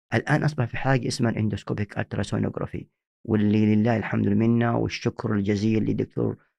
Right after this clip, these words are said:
مازن فقيه وللإدارة في مستشفى سليم فقيه إن إحنا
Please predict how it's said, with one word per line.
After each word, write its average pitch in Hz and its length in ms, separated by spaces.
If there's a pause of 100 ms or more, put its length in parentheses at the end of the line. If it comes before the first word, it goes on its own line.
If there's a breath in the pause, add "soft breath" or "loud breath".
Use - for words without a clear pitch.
(220)
مازن 110 320
فقيه 120 500
وللإدارة 110 840 (400)
في 101 400
مستشفى 107 340
سليم 110 240
فقيه 123 560
إن 107 140
إحنا 107 420